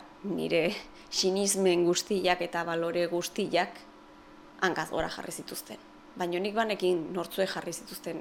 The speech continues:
hankaz gora nire sinismen,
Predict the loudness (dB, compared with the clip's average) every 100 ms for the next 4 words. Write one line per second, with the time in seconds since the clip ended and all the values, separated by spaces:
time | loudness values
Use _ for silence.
0 | -6 -8 -6 0 0 0 -2 -10 -20 -20
1 | -20 -20 -20 -20 -10 -4 0 2 2 0
2 | -2 -8 -18 -20 -20 -20 -8 0 2 4
3 | 4 4 0 -2 0 0 -2